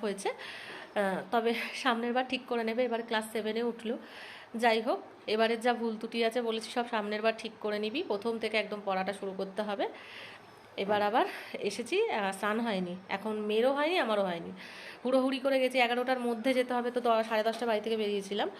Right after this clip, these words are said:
তো এরপর স্নান টান করে নেবো, করে খেতে বসবো, তখন তোমাদের সঙ্গে আবার দেখা হচ্ছে। তো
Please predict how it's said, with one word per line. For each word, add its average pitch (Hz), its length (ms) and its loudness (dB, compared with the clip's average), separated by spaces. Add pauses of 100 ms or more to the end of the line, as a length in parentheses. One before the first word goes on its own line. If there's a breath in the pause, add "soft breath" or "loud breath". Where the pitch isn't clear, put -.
(360 loud breath)
তো 214 80 6 (360)
এরপর 226 240 2 (100)
স্নান 202 220 2
টান 220 160 0 (120)
করে 208 160 2
নেবো, 269 140 0 (140)
করে 294 200 2
খেতে 220 260 -2
বসবো, 233 220 -4 (140)
তখন 214 240 -2
তোমাদের 185 320 -4
সঙ্গে 226 240 -4
আবার 226 140 2 (100)
দেখা 165 260 -4
হচ্ছে। 185 220 -8 (460 loud breath)
তো 202 60 -2